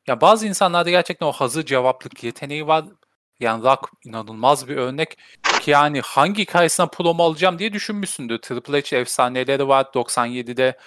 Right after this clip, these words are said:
e, Stone Cold'la, Vince'le, Mick Foley ile, yani Mankind döneminde. Ş-, yani biz o iki bin, e, Hollywood döneminde, e, Hollywood Rock gimmickiyle geldiği dönemlerde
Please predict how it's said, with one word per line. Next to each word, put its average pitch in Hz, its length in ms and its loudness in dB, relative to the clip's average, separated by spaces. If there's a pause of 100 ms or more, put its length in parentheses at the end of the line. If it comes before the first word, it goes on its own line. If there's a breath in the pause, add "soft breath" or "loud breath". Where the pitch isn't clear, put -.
(400 soft breath)
e, 117 120 4
Stone 135 380 0
Cold'la, 135 680 2 (240)
Vince'le, 131 680 2 (340)
Mick 127 200 -8
Foley 143 380 2
ile, 123 120 0
yani 117 300 2
Mankind 120 480 -2
döneminde. 123 580 -4 (580 soft breath)
Ş-, - 320 -12
yani 127 300 0
biz 202 280 -2
o 190 260 6
iki 190 260 -6
bin, 185 180 -8
e, 135 180 2
Hollywood 160 540 2
döneminde, 143 680 2
e, 120 200 0
Hollywood 139 520 0
Rock 135 180 2
gimmickiyle 135 460 -2
geldiği 120 440 -2
dönemlerde 135 760 -2